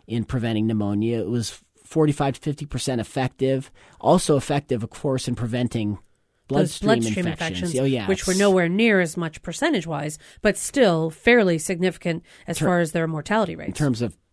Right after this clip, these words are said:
Speaker 1: burden of disease, the number of cases, yes.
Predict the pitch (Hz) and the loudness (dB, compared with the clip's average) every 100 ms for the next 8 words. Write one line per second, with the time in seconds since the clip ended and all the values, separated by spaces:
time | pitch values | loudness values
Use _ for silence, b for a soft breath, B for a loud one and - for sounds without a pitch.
0 | _ - 139 131 127 101 113 104 131 117 | _ -2 0 2 2 0 -4 -2 0 0
1 | 110 113 127 123 101 - 120 113 - 85 | 0 0 0 -2 -4 -4 -2 -2 -4 -8
2 | 67 - 104 92 - - | -10 -10 -8 -8 -10 -12